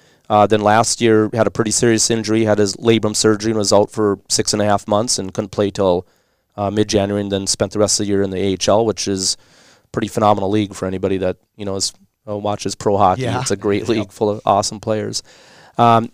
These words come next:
Speaker 1: and then this year, I had a great camp with Philly and has made the team and, and has had a great year so far. But, yeah, it was a healthy scratch here Friday night against the Wild, and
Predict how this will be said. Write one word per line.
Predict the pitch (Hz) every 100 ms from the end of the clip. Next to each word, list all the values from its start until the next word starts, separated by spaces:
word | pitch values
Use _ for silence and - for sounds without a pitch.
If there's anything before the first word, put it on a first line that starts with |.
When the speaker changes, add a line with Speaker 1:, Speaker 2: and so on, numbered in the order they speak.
| -
Speaker 1:
and | 120
then | 117
this | 120 113 117
year, | 113 110 -
I | 113
had | 107 104
a |
great | 98 117 107
camp | - 110 101
with | 107
Philly | 95 - 104 104 104
and | 98
has | 90
made | 101 101
the | 98
team | - 104 104 98
and, | 90 90
and | 98 95 92
has | 95
had | 98 98
a |
great | 95 101
year | - 101
so | -
far. | 101 101 95
But, | 104 - _ _ _ -
yeah, | 139
it |
was | 143 123
a |
healthy | 127 135 131
scratch | - 131 135
here | - 120
Friday | 104 113 110
night | 110 113
against | 104 107 104
the | 113
Wild, | 107 110 104
and | 101 95